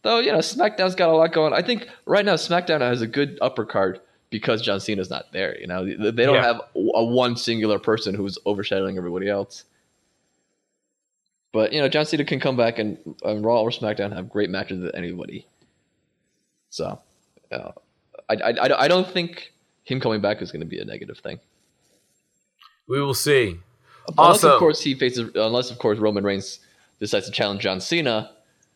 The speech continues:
Speaker 1: during his little call on Raw, then, you know, maybe things could go weird.
Speaker 2: Oh my gosh, they would honestly really turn John Cena in the face. If, what would that reaction be like?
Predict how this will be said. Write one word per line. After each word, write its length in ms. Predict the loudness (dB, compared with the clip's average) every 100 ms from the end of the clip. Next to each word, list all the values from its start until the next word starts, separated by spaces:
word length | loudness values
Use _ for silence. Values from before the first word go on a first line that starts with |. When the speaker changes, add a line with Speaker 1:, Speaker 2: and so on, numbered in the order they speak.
| _ _ _ -4
Speaker 1:
during 240 | -2 0
his 160 | -2 0
little 160 | -2
call 240 | 0 0 2
on 120 | 2
Raw, 280 | 2 4 4
then, 320 | 0 -4 -8
you 60 | -14
know, 120 | -14 -12
maybe 400 | -8 -6 -6 -6
things 160 | -8
could 140 | -10 -12
go 100 | -14
weird. 180 | -18 -20 _ _ _ _ _ -6
Speaker 2:
Oh 220 | -2 0
my 140 | 0
gosh, 420 | 4 4 4 0 -14 -18 -6
they 200 | 2 6
would 180 | 6 4 2
honestly 420 | 6 6 4 0
really 280 | 4 2 2
turn 260 | 0 0
John 220 | 2 2 2
Cena 220 | -4 -4
in 60 |
the 80 | -4
face. 520 | -2 -2 -2 -6 -16 -8
If, 360 | -4 -4 -6 -20 _ _ _ -20 -6 4
what 160 | 6
would 100 | 8
that 160 | 8 8
reaction 500 | 10 8 6 2 2
be 120 | 2
like? 400 | 4 4 2 -8